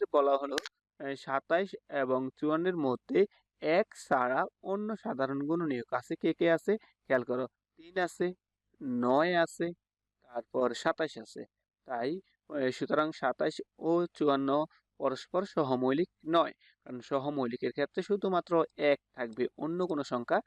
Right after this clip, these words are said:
থাকবে না, তাহলে আমরা সেটাকে সহমৌলিক বলে থাকি। তাই এখানে তিন, সাতাশ, নয় যে সংখ্যাগুলো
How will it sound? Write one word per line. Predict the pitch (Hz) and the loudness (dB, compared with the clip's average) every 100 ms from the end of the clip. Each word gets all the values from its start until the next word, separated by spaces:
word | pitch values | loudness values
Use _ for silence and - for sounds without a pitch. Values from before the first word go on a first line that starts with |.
| _ - | _ -4
থাকবে | 151 120 120 | -4 -2 -4
না, | 127 123 _ _ | -2 -2 _ _
তাহলে | 151 143 127 | -6 -2 -2
আমরা | 123 120 | -2 -4
সেটাকে | 117 139 185 | -6 -4 -6
সহমৌলিক | - 147 131 123 120 120 | -4 -2 -2 0 -2 0
বলে | 120 | 0
থাকি। | 117 123 135 _ _ _ | 0 -2 -4 _ _ _
তাই | 147 139 | 2 4
এখানে | 123 139 135 - | 4 0 0 -6
তিন, | 151 156 175 | -4 -2 -2
সাতাশ, | - 135 - 156 - | 0 0 0 -6 -6
নয় | 131 135 175 - _ - | -2 -2 -2 -14 _ -4
যে | 135 | -4
সংখ্যাগুলো | 147 170 175 175 | -2 -2 0 0